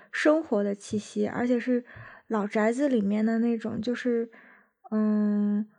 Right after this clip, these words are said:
民国时期的味道还有很好的被保留下来，所以那个生活气息就像他讲的，就其实是很重的。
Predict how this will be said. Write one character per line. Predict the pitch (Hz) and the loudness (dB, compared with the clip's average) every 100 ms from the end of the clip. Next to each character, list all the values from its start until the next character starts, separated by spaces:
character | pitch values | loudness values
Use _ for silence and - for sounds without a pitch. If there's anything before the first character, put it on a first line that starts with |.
| _ | _
民 | 233 220 247 339 | 4 4 4 4
国 | 294 254 | 4 4
时 | - 233 | 0 -6
期 | - 240 | -2 -2
的 | 226 | 0
味 | 226 220 | 0 0
道 | 202 | 0
还 | 202 220 | -2 -2
有 | 220 | -2
很 | 208 214 220 | 0 0 -2
好 | - - | -2 -6
的 | - | -6
被 | 196 226 | -4 -2
保 | 226 208 | -2 -4
留 | - - 202 | -4 -4 -2
下 | 214 202 | -2 -2
来， | 196 - - - - | -2 -8 -14 -20 -18
所 | - 262 | 2 4
以 | 269 | 6
那 | 254 269 311 311 | 4 4 2 2
个 | 247 214 220 | 2 0 -2
生 | - 311 330 | 0 0 2
活 | 233 | -2
气 | 214 - 233 | -2 -6 -8
息 | - 233 - - _ | -4 -4 -4 -20 _
就 | - 254 | 2 2
像 | 262 247 | 4 2
他 | 226 247 | 2 -2
讲 | - 226 - | -2 -6 -6
的， | 180 233 214 | -8 -8 -2
就 | 262 | -2
其 | 233 - 254 | -2 -2 0
实 | 269 | 0
是 | 269 | 0
很 | 262 226 208 | -2 -4 -4
重 | - 277 277 214 | 0 0 2 0
的。 | - | -2